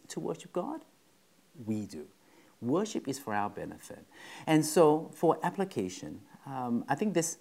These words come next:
kind of possibly fresh understanding of worship as you approach, um, the next worship that you may have. It could be a midweek worship, it could be on Zoom, it could be on YouTube, Sunday that you may go to church,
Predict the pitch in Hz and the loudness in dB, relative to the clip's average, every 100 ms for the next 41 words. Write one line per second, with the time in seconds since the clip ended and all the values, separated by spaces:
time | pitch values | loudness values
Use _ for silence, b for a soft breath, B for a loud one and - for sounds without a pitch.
0 | - 254 233 185 - _ _ _ _ - | -10 -4 -4 -4 -14 _ _ _ _ -10
1 | 196 196 233 247 240 - - 202 - 151 | -8 -6 -4 -2 -4 -6 -4 -4 -4 -2
2 | 147 139 - 131 123 120 110 98 85 85 | 0 0 -4 -6 -4 -4 -4 -8 -8 -6
3 | 82 - - - 113 117 117 113 131 143 | -6 -8 -16 -8 -2 -2 -2 -2 -2 -2
4 | 170 - - - - 202 196 - - B | -2 -4 -6 -4 0 0 -2 -10 -14 B
5 | B B 135 127 123 117 - - - - | B B 8 10 10 6 2 -12 -18 0
6 | 139 127 117 101 - - 131 147 147 - | 6 6 6 0 -4 -6 4 4 4 -2
7 | 120 110 110 - 95 92 98 92 85 85 | -2 2 2 0 -4 -4 -4 -6 -8 -10
8 | 85 101 101 104 107 98 98 104 92 98 | -8 -6 -6 0 0 0 -2 -2 -4 -4
9 | 107 113 117 143 143 - - 92 - 87 | 0 0 0 -6 -4 -6 -6 -10 -8 -8
10 | 85 - - _ 101 80 76 80 80 82 | -8 -12 -18 _ -10 -10 -10 -12 -10 -8
11 | 92 90 98 90 85 82 95 92 123 131 | -6 -6 -8 -8 -8 -8 -6 -2 -2 0
12 | 143 139 139 139 - 151 151 143 143 143 | 0 2 2 0 -4 0 2 2 2 2
13 | 117 113 113 110 113 107 101 - - - | 0 0 0 2 2 2 0 -4 -4 -8